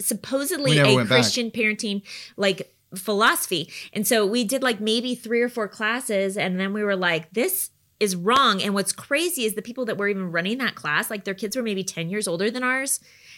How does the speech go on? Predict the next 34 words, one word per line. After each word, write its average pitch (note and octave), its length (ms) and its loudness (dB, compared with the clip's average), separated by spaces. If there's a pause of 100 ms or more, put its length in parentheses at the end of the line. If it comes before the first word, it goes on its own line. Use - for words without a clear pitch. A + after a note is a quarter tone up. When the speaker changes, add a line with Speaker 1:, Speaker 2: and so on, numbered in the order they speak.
(280)
Speaker 1:
now C#4 240 2
they're D4 180 2
divorced. C4 540 4
That G#3 180 0
couple's D#4+ 300 -4
divorced. C#4 420 -2
Their A#3 80 0
kids D#4 240 -6
are D#4 40 -16
not C4+ 180 -4
walking A#3+ 300 -2
with A3 80 -10
the G#3+ 100 -2
Lord. G#3+ 540 -2 (340)
And A3+ 280 2 (100)
I A3+ 260 2 (220)
just C4 360 2
think C#4 220 -10
that A3+ 180 -2
there G#3+ 260 2
are F#3+ 60 0
times B3+ 420 -4
where G#3+ 100 -2
you D4+ 400 0
cannot, F3+ 1040 0 (760)
in A3 200 2
the G#3 60 2
name G3+ 360 2
of G3 260 0
like, F3+ 340 0
"Oh, F#4+ 280 0
well, F4 140 -4
there's A4+ 200 -2
some C#5 140 -8